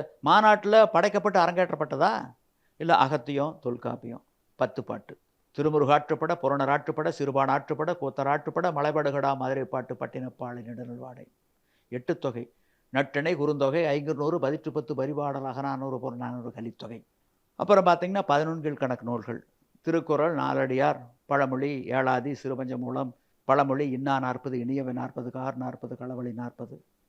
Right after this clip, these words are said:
ஐம்பெருங்காப்பியங்கள், சீவக சிந்தாமணி, சிலப்பதிகாரம், மணிமேகலை, வளையாபதி, குண்டலகேசி, ஐஞ்சிறு காப்பியங்கள்,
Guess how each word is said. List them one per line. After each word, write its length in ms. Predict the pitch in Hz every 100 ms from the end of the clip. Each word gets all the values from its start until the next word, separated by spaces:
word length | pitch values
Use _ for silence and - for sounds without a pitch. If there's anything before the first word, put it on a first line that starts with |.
| _ -
ஐம்பெருங்காப்பியங்கள், 920 | 147 160 151 139 147 156 151 139 135 143
சீவக 240 | 139 135
சிந்தாமணி, 560 | 123 135 139 139 135 127
சிலப்பதிகாரம், 720 | 135 135 143 127 131 139 127
மணிமேகலை, 480 | 135 135 131 131
வளையாபதி, 500 | 131 135 135 131 123
குண்டலகேசி, 640 | 131 123 127 123 123 117 127 - _ _
ஐஞ்சிறு 380 | - 139 143 143
காப்பியங்கள், 600 | 131 127 - 123 120 131